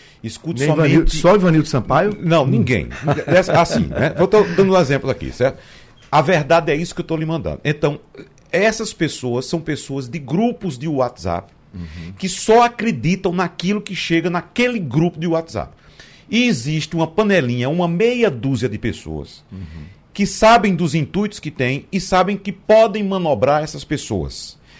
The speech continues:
Speaker 1: Então ficam enviando essas informações o tempo todo. Então eles não admitem por quê? Porque eles querem manter essas pessoas mobilizadas.
Speaker 2: Aham.
Speaker 1: Né? Mas eu já disse aqui ontem: essas
Speaker 2: Isso mesmo.
Speaker 1: pessoas estão hoje, inclusive, já perdendo apoio político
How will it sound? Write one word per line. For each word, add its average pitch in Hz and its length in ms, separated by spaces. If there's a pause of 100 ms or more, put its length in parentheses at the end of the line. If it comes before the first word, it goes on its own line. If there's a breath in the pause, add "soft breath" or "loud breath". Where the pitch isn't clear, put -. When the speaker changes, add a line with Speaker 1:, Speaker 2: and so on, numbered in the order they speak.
(120)
Speaker 1:
Então 180 300
ficam 233 300
enviando 170 300
essas 143 200
informações 117 640
o 135 80
tempo 160 260
todo. 113 160
Então 185 180
eles 190 80
não 214 80
admitem 190 460
por 208 200
quê? 180 120
Porque 175 300
eles 185 200
querem 226 460
manter 147 360
essas 147 200
pessoas 139 380
mobilizadas. 151 880
Speaker 2:
Aham. 80 360
Speaker 1:
Né? 117 160 (300 loud breath)
Mas 131 140
eu 170 80
já 185 100
disse 196 220
aqui 196 180
ontem: 143 300 (280 soft breath)
essas 143 260
Speaker 2:
Isso - 60
mesmo. 180 120
Speaker 1:
pessoas 180 220
estão 160 500
hoje, 170 580
inclusive, 147 640
já 143 260
perdendo 156 520
apoio 156 400
político 165 640